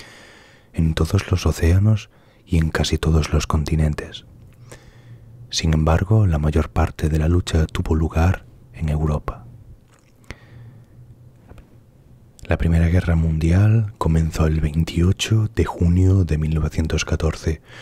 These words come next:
cuando un terrorista serbio disparó y mató al archiduque Franz Ferdinand, heredero del trono austrohúngaro, y a su esposa.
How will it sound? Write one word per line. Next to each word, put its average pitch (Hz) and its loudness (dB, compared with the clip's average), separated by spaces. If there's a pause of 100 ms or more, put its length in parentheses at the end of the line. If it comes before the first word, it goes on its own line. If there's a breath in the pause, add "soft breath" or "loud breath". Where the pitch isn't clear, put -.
(420 loud breath)
cuando 80 -2
un 87 0
terrorista 87 -2
serbio 95 0
disparó 82 0
y 92 0
mató 85 0
al 80 0
archiduque 85 -2
Franz - -6
Ferdinand, 80 -2 (680 loud breath)
heredero 85 0
del 85 0
trono 85 0
austrohúngaro, 87 0 (300)
y 85 -4
a 76 -4
su - -4
esposa. - -6